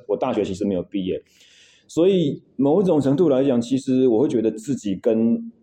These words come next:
很多就是科班体系出身的运动员有一个共通点，就是说我好像选了一条路是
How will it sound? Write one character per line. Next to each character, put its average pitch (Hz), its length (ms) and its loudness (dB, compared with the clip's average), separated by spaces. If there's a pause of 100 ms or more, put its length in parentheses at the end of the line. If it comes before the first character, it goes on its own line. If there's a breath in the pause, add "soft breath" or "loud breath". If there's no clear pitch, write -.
(140)
很 95 480 -4
多 117 260 0
就 127 100 -2
是 117 140 -6
科 - 240 -2
班 113 260 0
体 90 160 -10
系 107 220 -6
出 107 200 -6
身 110 140 -4
的 101 80 -4
运 110 180 -4
动 107 200 -4
员 87 180 -6
有 87 100 -4
一 95 80 0
个 107 100 2
共 107 220 -4
通 101 220 -10
点， - 160 -18
就 101 100 -6
是 110 60 -2
说 107 260 -4 (420 loud breath)
我 156 120 2
好 139 80 2
像 135 140 -2
选 - 240 -8
了 95 100 -2
一 131 80 -2
条 98 300 -2
路 113 340 -2 (600)
是 127 240 -6